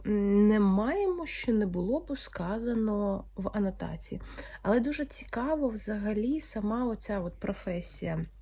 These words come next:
якщо ви читали першу книгу, да, сама професія, е, ц-, цього П'єтро Джербера, е, він може, е,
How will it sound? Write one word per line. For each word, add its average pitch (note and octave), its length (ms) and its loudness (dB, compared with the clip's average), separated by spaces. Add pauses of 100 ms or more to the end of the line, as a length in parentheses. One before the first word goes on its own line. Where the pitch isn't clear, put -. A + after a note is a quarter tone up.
якщо F#3+ 300 -2
ви E3+ 80 -4
читали F3 340 -4
першу F3+ 340 -8
книгу, E4 280 -2
да, G#3 160 0
сама F#3+ 280 -4
професія, E3+ 680 -4 (840)
е, E3+ 340 4
ц-, D#3+ 260 -4
цього F3+ 300 0
П'єтро F3+ 600 -2 (140)
Джербера, F3 680 0 (680)
е, F#3 340 0
він C4+ 200 6
може, G3+ 500 2 (280)
е, E3+ 340 -2